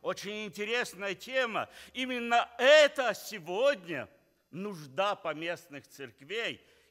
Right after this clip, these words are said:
и отдельности каждого христианина. Потому что эти две составляющих, они должны в нас расти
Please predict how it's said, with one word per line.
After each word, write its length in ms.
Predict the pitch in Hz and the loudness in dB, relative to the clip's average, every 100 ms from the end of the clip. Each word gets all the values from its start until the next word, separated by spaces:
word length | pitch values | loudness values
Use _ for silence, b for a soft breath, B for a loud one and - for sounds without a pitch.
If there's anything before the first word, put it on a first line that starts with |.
| - | -6
и 140 | 247 | -2
отдельности 1000 | 208 190 143 123 233 254 214 160 - 139 | 2 2 0 -2 2 2 0 -8 -10 -14
каждого 720 | - 160 175 151 120 120 107 _ _ | -2 2 2 0 -8 -8 -8 _ _
христианина. 1040 | 143 123 - - 127 135 156 165 123 90 _ _ _ _ b b b b | -12 -12 -14 -6 -6 -4 -6 -6 -8 -14 _ _ _ _ b b b b
Потому 400 | 196 190 214 240 | -4 -2 -4 -6
что 360 | 170 - 165 - - | -6 -2 -2 -2 -4
эти 460 | 226 302 302 - 262 | 0 2 0 -8 -12
две 400 | 165 185 254 247 | -10 -2 2 2
составляющих, 1200 | 214 190 - 175 165 214 277 277 196 - 160 139 B B B | 0 -6 -4 -4 2 2 4 0 -4 -10 -10 -12 B B B
они 260 | 165 190 196 | -6 -4 0
должны 480 | 180 180 147 190 | 0 0 -2 -6
в 60 | 175 | -4
нас 340 | 180 175 151 147 | 0 0 0 -4
расти 800 | 131 135 - - 277 302 240 | -6 -6 -14 -10 -4 -4 -4